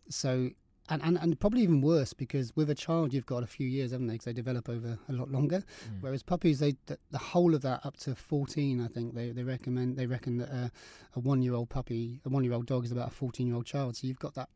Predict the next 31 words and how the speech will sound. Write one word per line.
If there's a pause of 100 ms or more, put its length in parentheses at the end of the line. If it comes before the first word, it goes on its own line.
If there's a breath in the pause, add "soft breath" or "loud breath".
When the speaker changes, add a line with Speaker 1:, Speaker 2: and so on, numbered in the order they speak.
(160)
Speaker 1:
that
<laughs>
whole
fourteen
years
condensed
into, (120)
into
one
year,
which
is
crazy
the
amount
of
stuff
you
would
need
to
do (400 loud breath)
to,
uh,
to
make
that, (160)
that (100)
kid
resilient
and,